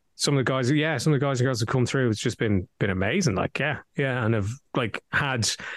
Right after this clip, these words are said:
since have, have, have built careers out of, out of that, that, that one opportunity, standing up in Harrogate or in Leeds or whatever, and, and, uh, and pitching their wares, which is, which is brilliant, you know. Um, and fair play to two thousand A D for doing it, and fair play to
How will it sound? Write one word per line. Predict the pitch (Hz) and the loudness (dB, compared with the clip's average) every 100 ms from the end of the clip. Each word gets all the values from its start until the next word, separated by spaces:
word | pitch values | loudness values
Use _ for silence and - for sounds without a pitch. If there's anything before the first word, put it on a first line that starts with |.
| - | -4
since | - 165 160 127 - | 0 2 2 2 2
have, | 143 127 123 | 0 0 0
have, | 131 113 117 107 | 0 0 0 0
have | 139 107 | 0 0
built | 135 123 107 | 0 0 0
careers | - 110 120 131 107 | 0 2 4 2 2
out | 107 110 | 0 0
of, | 104 - - | -2 -6 -2
out | 127 113 | 0 2
of | 107 | 0
that, | 110 - | 0 -2
that, | 113 - | -4 -2
that | 113 110 | -4 2
one | 120 117 | 2 2
opportunity, | 110 - - 117 117 107 - - - | 0 0 0 2 2 0 -2 -14 -10
standing | - - 120 117 | -6 -2 0 2
up | 123 120 | 2 2
in | |
Harrogate | 107 117 120 117 117 | 0 2 2 2 2
or | 110 | 2
in | 107 | 4
Leeds | 120 127 110 | 4 4 2
or | 104 | 2
whatever, | 110 107 107 | 0 0 0
and, | 104 110 | 2 0
and, | 113 110 113 113 | 2 2 4 2
uh, | 107 | 0
and | - 110 | 0 0
pitching | - 120 110 | 0 2 2
their | 104 | 4
wares, | 107 123 110 | 2 2 2
which | 104 104 | 2 2
is, | 101 - - | 0 -2 0
which | 123 120 | 2 2
is | |
brilliant, | 104 - 135 117 - | 2 0 2 0 2
you | 107 | 2
know. | 143 - - - - | 0 -2 -8 -8 -6
Um, | 123 131 123 | -4 0 0
and | 151 143 | 2 0
fair | 170 185 | 2 2
play | 160 160 | 2 2
to | 127 | 2
two | - | 2
thousand | 131 135 113 | 2 2 2
A | |
D | 117 117 | 2 4
for | 104 | 2
doing | 123 117 | 2 0
it, | - | 0
and | 113 | -2
fair | 117 | -2
play | 107 110 | 0 0
to | 101 | 0